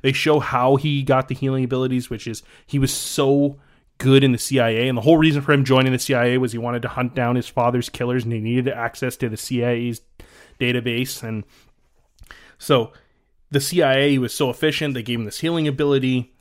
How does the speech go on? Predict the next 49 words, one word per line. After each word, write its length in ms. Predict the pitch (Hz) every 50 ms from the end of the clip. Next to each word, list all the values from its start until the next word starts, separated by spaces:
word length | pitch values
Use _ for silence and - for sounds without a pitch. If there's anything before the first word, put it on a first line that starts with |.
| _ -
And 100 | 139 139
then 120 | 139 135
what 100 | 127 120
happens 420 | 110 147 156 165 156 160 143 135 123
is 220 | 127 123 117 -
he 120 | - 139 135
goes 460 | 135 135 123 123 120 123 - - -
to, 600 | - - - - 127 120 113 113 113 113 110 101 - - -
he 100 | - 135
finally 360 | 127 - 147 127 131 127 131
goes 200 | 120 127 123 -
to 80 | - -
confront 380 | - 123 - - 131 127 127
his 160 | - 131 120 -
father's 400 | - 131 110 107 107 107 - -
killers. 480 | - - 180 175 170 170 165 160 - - - - - - - _ _
He's 300 | - - 175 151 139 -
captured 640 | - - - - 170 175 185 - - - 185 147 127
by 220 | 131 110 104 101
them. 400 | 107 120 110 107 117 135 139 139 - - - _ _ _ _ _ -
And 100 | 139 131
what 140 | 131 123 -
they 160 | 143 156 165
start 320 | - - - 175 175 160
doing 440 | - 135 123 120 117 117 117 117 113
is 160 | 95 110 -
torturing 540 | - - - 190 254 247 - - 156 139 127
him 280 | 123 117 110 110 113 - _
by 100 | - 123
cutting 380 | 120 - - - 156 156 156 147
off 260 | 131 123 120 123 -
his 180 | - 117 - -
fingers 480 | - - 131 127 123 117 120 117 107
and 80 | 110 104
his 140 | 101 - -
hands. 500 | 160 185 208 196 123 95 95 107 - - - - - - - - - - _ -
And 100 | 143 135
then 120 | 135 131
they 160 | 131 123 117
leave 280 | 117 123 131 139 143 139
his 180 | 139 131 135
fingers 440 | - - 147 139 139 131 131 123 117
and 80 | 127 120
his 120 | 117 -
hands 300 | - 147 143 143 139 135
that 100 | 135 127
they've 140 | - 123 -
cut 260 | - - - 123 113
off 540 | - 131 147 151 143 131 120 - - - -